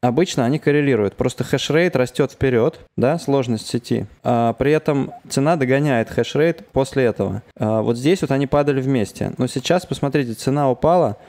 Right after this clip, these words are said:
а хешрейт прёт наверх. Соответственно, о чём это нам говорит? Что в долгу цена обязательно погонится за хешрейтом.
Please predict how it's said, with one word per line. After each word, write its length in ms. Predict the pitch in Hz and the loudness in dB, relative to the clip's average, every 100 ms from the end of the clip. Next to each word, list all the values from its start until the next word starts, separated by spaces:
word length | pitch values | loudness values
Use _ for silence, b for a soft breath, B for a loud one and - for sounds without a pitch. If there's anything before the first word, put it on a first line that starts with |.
| B | B
а 80 | 113 | -6
хешрейт 520 | 117 127 139 170 - | -2 -2 2 0 0
прёт 260 | 143 151 - | -2 -2 0
наверх. 380 | 143 165 113 - - | 0 2 0 -2 -14
Соответственно, 520 | - 127 - 156 - 147 | -2 0 2 0 0 -2
о 20 | |
чём 220 | - 165 | 0 0
это 120 | 139 | 0
нам 140 | 131 127 | 0 0
говорит? 160 | 117 | -2
Что 140 | - 117 | -2 -2
в 60 | |
долгу 600 | 120 160 190 151 107 - - | 2 2 4 2 -2 -4 -6
цена 360 | - 123 160 | -2 0 0
обязательно 720 | - 131 151 156 180 175 151 | 2 0 0 0 0 0 -2
погонится 520 | 135 135 143 127 113 113 | 0 0 0 0 -2 -4
за 120 | 107 | -2
хешрейтом. 640 | 127 - 127 104 - 107 | -4 -2 0 0 -2 -10